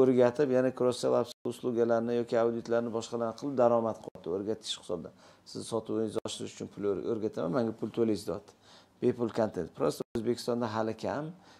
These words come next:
O'zbekistonda hattoki men Amazonda ko'p taklif qilib, ko'p pul ishlab, nima qilayotgan bolalarni kam bilaman uchun hatto mutaxassisni bilmayman. Kim Amazonda O'zbekistonda turib qancha pul ishlaganini bilmayman. U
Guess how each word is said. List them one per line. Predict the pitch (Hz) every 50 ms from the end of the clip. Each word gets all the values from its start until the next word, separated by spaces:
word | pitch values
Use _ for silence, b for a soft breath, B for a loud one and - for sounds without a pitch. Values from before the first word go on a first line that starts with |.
| B B -
O'zbekistonda | 110 107 101 110 104 - - 113 110 110 104 101
hattoki | 107 - - 113 107 - 98 107 120
men | 123 113 104 95
Amazonda | 95 _ - 101 101 104 101 101 104 104 104 -
ko'p | 135 135 123 120 - - - _ b b b b b _ - -
taklif | 107 - - 107 107 98 - -
qilib, | - 107 107 107 104 -
ko'p | - 113 _ _ _ -
pul | - 107 101 101
ishlab, | - - 117 104 98 -
nima | 101 107 107 -
qilayotgan | - 98 95 - - 107 101 95
bolalarni | 98 95 95 95 98 107 -
kam | 117 104 101 98
bilaman | 110 104 107 113 123 139
uchun | - 156 139
hatto | - 139 131
mutaxassisni | 120 120 - 135 135 143 143 - _ _ -
bilmayman. | 196 196 175 147 117 101 90 90 - - - _ b b b b b b b -
Kim | - 175 180 165
Amazonda | 156 151 147 143 147 147 151 151 143 135
O'zbekistonda | 127 123 131 120 - - - - 123 117 -
turib | 143 135 135 -
qancha | 127 127 - 127
pul | - 135 127
ishlaganini | 120 123 131 127 135 147 165 175
bilmayman. | 185 196 180 170 143 120 101 90 92 95 - - _ B B B B B B B _ _ -
U | 123